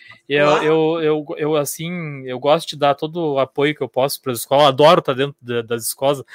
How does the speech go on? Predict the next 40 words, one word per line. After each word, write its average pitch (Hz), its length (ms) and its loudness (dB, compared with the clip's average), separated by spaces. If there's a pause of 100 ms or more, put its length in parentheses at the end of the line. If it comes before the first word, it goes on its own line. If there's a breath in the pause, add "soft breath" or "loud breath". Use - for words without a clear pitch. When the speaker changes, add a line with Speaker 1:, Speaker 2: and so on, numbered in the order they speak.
(140)
Speaker 1:
apesar 127 380 -2
de 135 100 -6
tá 135 120 0
dentro, 127 340 -4
agora 123 380 0
na, 117 160 -4
na 117 140 -10
seduc 123 460 -10
lá, 127 120 0
mas 139 240 -4 (200 loud breath)
eu 139 120 2
gosto 165 240 4
de - 60 -12
conhecer 165 420 -2
outras 147 260 -2
escolas, 143 380 -2
visitar. 120 500 -4 (240 loud breath)
Isso 131 160 -8
é 160 40 -2
uma 151 100 -2
coisa 156 320 -2
boa 135 320 0
que - 120 -8
eu 127 80 -6
tenho 135 440 -8
tido 135 200 -14
oportunidade, 127 920 -6
né? 135 200 -16 (880 soft breath)
Esses 120 200 -10
dias 151 200 -6
fui 147 140 -2
a 143 60 -4
Cruz 123 260 -8
Alta, 135 280 0
conheci 123 420 -14
a - 40 -20
escola 127 380 -6
em 120 40 -12
Cruz 117 220 -14
Alta, 143 420 0